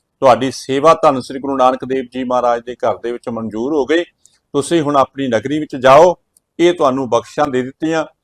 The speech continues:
ਤੇ ਬਹੁਤ ਸਾਰੇ ਦੁਖੀ ਦੁਖੀ ਲੋਕ ਤੁਹਾਡੇ ਪਾਸ ਆਇਆ ਕਰਨਗੇ,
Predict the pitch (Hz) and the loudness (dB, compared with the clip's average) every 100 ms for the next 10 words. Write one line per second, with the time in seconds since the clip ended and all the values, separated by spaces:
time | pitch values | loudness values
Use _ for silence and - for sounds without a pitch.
0 | _ _ _ 143 147 147 143 _ _ _ | _ _ _ -2 0 0 -4 _ _ _
1 | - 127 180 196 165 156 160 120 - 190 | -2 4 4 4 0 0 0 -4 -6 -6
2 | 156 151 156 131 123 120 143 113 117 - | -6 -6 -6 -4 -6 -4 0 0 -2 -2
3 | 127 123 120 131 135 160 175 156 | -2 0 -2 -2 -2 -2 -2 -6